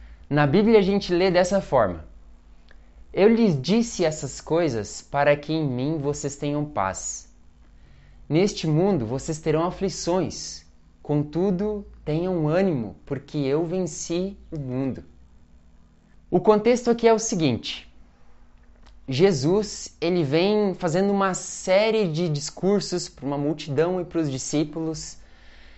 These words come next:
Eles estão na semana da Páscoa, a última semana que Jesus ia compartilhar com os discípulos dele antes de ser morto, crucificado e depois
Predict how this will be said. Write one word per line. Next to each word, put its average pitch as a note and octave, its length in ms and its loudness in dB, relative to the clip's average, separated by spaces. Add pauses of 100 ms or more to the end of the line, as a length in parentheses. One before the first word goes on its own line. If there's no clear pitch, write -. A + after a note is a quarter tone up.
(300)
Eles E3+ 240 2
estão G3+ 300 4
na D#3 800 2 (100)
semana E3+ 580 0
da G3 100 6
Páscoa, E3+ 720 -2
a C#3 80 -4
última D#3 360 -4
semana E3 400 -2
que D#3+ 160 -6
Jesus D#3 1000 -2
ia D#3+ 180 0
compartilhar F3 680 -2
com D3+ 180 -6
os B2 80 -4
discípulos B2 640 -8
dele C#3 360 -2
antes D3+ 260 -8
de C#3 100 -8
ser D#3+ 640 0 (460)
morto, F#3 800 0
crucificado D3+ 920 -4
e D3 80 -2
depois C#3+ 800 -4